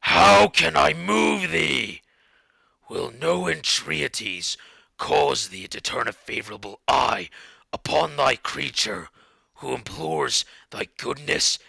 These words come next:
and compassion? Believe me, Frankenstein,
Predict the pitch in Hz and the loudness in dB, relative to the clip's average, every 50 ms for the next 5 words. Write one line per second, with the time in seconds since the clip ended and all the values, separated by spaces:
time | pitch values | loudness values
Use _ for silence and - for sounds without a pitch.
0 | - - _ - 113 117 - - - 113 107 95 - - - 131 143 - - - | -18 -12 _ -8 -8 -6 -8 -8 -8 -10 -12 -10 -6 -2 0 2 2 2 2 0
1 | 147 156 165 147 - _ _ _ _ _ _ _ _ _ _ _ _ - 98 110 | 0 -2 -4 -8 -14 _ _ _ _ _ _ _ _ _ _ _ _ -16 -14 -14
2 | 104 - - - 92 92 95 101 95 95 90 90 - - - 92 90 - - 85 | -12 -10 -10 -8 -8 -10 -12 -14 -14 -14 -14 -14 -12 -12 -12 -12 -12 -12 -12 -6
3 | - - - - - - 98 87 90 | -4 -4 -4 -4 -6 -8 -8 -10 -12